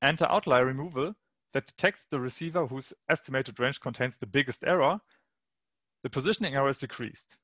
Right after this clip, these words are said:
More details on the approaches can of course be found in the paper. If we now want to analyze the validation performance in simulations, we need the following models.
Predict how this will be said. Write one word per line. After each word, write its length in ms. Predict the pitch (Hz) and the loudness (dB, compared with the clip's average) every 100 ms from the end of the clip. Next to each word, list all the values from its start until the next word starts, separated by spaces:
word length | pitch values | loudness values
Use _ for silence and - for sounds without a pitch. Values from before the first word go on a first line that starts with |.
| _ _ _ _ _ _ _ _ _ _ _ _ _ _ _ _ _ _ _ - | _ _ _ _ _ _ _ _ _ _ _ _ _ _ _ _ _ _ _ -6
More 180 | 135 214 | 2 2
details 440 | 170 175 175 170 | 2 2 2 2
on 140 | - 147 | -2 0
the 100 | 139 | 0
approaches 600 | - 151 156 165 156 - _ _ _ | 2 -2 -2 -6 -10 -16 _ _ _
can 120 | 135 | -2
of 140 | 127 - | -2 0
course 240 | 143 143 | 0 0
be 100 | 131 | -2
found 260 | - 113 113 | 0 0 0
in 80 | 113 | -6
the 80 | 101 | -10
paper. 360 | - 104 _ - _ _ _ _ _ _ _ _ _ _ _ _ _ _ _ _ _ _ _ _ _ _ _ _ _ - | -10 -12 _ -20 _ _ _ _ _ _ _ _ _ _ _ _ _ _ _ _ _ _ _ _ _ _ _ _ _ -4
If 160 | 156 156 | -4 0
we 80 | |
now 180 | 156 233 | 2 4
want 180 | 196 147 | 4 2
to 100 | 147 | 2
analyze 440 | 185 165 110 123 - | 2 4 4 4 0
the 100 | 113 | -2
validation 500 | 123 117 127 185 - | 0 2 -2 -2 -6
performance 520 | 117 - 110 139 - | -8 -4 -4 -4 -10
in 100 | - | -14
simulations, 680 | 117 127 120 165 - 180 - _ _ - | -8 -2 0 0 -2 -10 -12 _ _ -8
we 80 | 131 | -4
need 160 | 180 | -2
the 80 | 147 | -4
following 400 | - 131 123 113 | 2 4 4 0
models. 480 | 95 92 - - | -4 -4 -8 -20